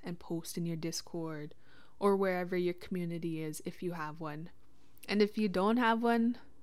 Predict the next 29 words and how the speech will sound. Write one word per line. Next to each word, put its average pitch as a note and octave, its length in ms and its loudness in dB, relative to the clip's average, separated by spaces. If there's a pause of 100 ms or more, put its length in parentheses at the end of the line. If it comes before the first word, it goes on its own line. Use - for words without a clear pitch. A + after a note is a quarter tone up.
(580)
start G#3 320 2
off G3+ 220 4
with G#3 120 0
your G3+ 100 2
family F3 380 -4
and F3 140 -4
friends E3+ 640 -8
so - 200 -4
they E3 160 -4
can E3+ 200 -8
watch - 380 -6
you. F#3+ 60 -10 (3500)
How A3+ 440 4
I G3 180 4
promoted A#3 520 2
myself A#3 720 0
was F#3 720 0 (400)
having G3+ 480 4
social G3+ 380 -2
media F3+ 280 0
accounts. - 500 -8 (460)
I G#3+ 120 8
manage A#3 320 4
my G#3 100 0
personal G3+ 440 0
brand F3+ 280 -2
account, G#3 360 -4
Keisha F#3 300 -6
Heals. A#3 540 0